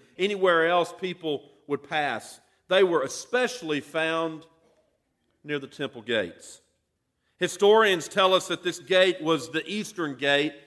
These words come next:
made of Corinthian brass overlaid with gold and silver. The sun would rise over the eastern mountains, and this entrance to the temple was just absolutely breathtaking.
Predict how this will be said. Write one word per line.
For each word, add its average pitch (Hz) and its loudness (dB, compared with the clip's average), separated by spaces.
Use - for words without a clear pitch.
made 165 0
of 143 -2
Corinthian 156 -2
brass 139 0
overlaid 147 2
with 131 -6
gold 160 6
and 135 -4
silver. 131 -4
The 131 -14
sun 190 2
would 147 -2
rise 165 0
over 160 2
the 147 -2
eastern 160 -8
mountains, 147 -6
and 139 -10
this 143 -8
entrance 175 -6
to 170 -8
the 131 -6
temple 165 -10
was 131 -8
just 123 -10
absolutely 131 -10
breathtaking. 104 -10